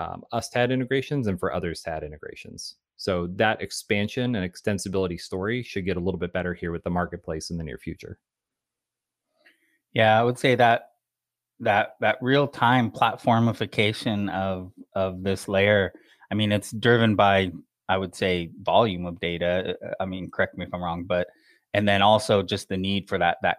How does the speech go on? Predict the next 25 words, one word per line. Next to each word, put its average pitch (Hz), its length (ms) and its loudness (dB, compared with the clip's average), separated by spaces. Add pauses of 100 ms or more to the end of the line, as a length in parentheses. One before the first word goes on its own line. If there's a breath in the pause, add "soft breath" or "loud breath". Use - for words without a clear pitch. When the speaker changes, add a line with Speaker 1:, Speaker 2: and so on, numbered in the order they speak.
Speaker 2:
customization 87 760 -4
and 87 120 -10
transformation, 82 640 -8
like 82 160 -8
you 85 80 -16
said, 82 300 -6
going 85 260 -6
to 85 160 -8
a - 20 -6
Lambda 82 400 -4
layer 82 480 0
or, 82 340 -2 (420 soft breath)
and, 87 360 0 (160)
and 92 320 2
so 107 140 4
I, 98 160 4 (140)
I 98 120 4
find 110 320 2
just 101 140 -4
as 98 140 -2
the 98 60 0
volume 107 520 4
of 95 140 0
data 92 440 4
grows 90 500 0